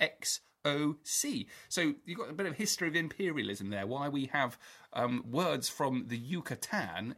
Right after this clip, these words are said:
in the English language. We talked about food, we talked about swimming and leisure. I went back to New York in nineteen sixteen to describe a hunt where people were hunting for sharks for museum collections. It was,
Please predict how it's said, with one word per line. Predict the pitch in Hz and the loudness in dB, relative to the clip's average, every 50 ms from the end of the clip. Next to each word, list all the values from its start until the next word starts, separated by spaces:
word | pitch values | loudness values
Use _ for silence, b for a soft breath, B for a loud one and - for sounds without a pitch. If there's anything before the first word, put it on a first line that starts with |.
| - _ - | -10 _ 0
in | 160 147 160 196 151 | 0 2 2 0 -2
the | 151 180 185 - - | -2 -6 -8 -4 -2
English | 131 131 127 123 131 143 139 - | 0 0 0 0 -2 -2 -4 -2
language. | 175 247 277 254 214 147 98 98 - b b b b | -2 -2 -2 -2 -2 -4 -4 -6 -6 b b b b
We | - 269 311 285 | 2 4 4 4
talked | - - 269 262 247 254 - - - | 4 2 2 2 0 -2 -4 2 2
about | 180 175 190 180 175 170 165 - | 4 6 10 10 10 10 8 2
food, | - - - 294 277 247 220 190 165 131 | -10 -6 -2 2 2 4 4 4 2 2
we | 135 170 180 | 2 0 0
talked | - - 185 180 147 | 2 0 -2 0 0
about | - 147 135 - | 0 0 0 2
swimming | - - - - 160 147 143 135 135 | 2 0 0 2 2 2 4 4 2
and | 131 - 123 123 | 2 2 2 4
leisure. | 139 139 131 - 123 120 | 6 6 6 6 8 8
I | 131 | 8
went | 131 131 143 139 - - | 8 8 4 4 4 4
back | 156 147 - - - b b b b b | 4 4 4 0 -6 b b b b b
to | - - 151 135 | 2 4 4 6
New | 139 147 156 180 196 | 6 6 6 6 6
York | 185 180 202 196 185 170 156 - | 8 8 8 8 8 8 4 4
in | 160 151 156 | 2 4 6
nineteen | 165 165 160 156 156 143 - 160 160 156 | 6 6 6 4 2 0 0 -2 0 2
sixteen | 147 - - 170 - - - - - 156 156 151 143 135 131 | 2 4 4 2 2 0 -4 0 0 0 0 2 2 2 2
to | 127 139 127 123 b b b b | 4 2 2 0 b b b b
describe | 151 143 - - - 170 147 143 143 127 131 | 0 4 4 4 4 6 6 6 8 6 6
a | |
hunt | 127 - - 220 170 - - - | 4 6 6 6 6 6 -2 -2
where | 143 143 | 0 0
people | 139 - 175 151 151 135 | 0 0 -2 -2 0 0
were | 135 131 | 0 4
hunting | - 170 160 147 - 147 131 127 | 4 4 2 4 0 0 0 0
for | - 131 | -2 0
sharks | - - 120 127 123 - - - - b b b b b | 2 6 6 6 6 4 0 -6 -6 b b b b b
for | - - 135 127 | -4 0 2 4
museum | 131 127 123 123 117 127 123 120 113 110 107 107 | 6 6 6 6 6 4 4 4 4 2 2 -2
collections. | - - 123 113 104 - - - - 104 104 101 98 101 | -2 0 2 2 2 2 0 -6 -6 -4 -4 -4 -4 -4
It | 104 - | -6 -6
was, | 113 107 104 | -6 -8 -8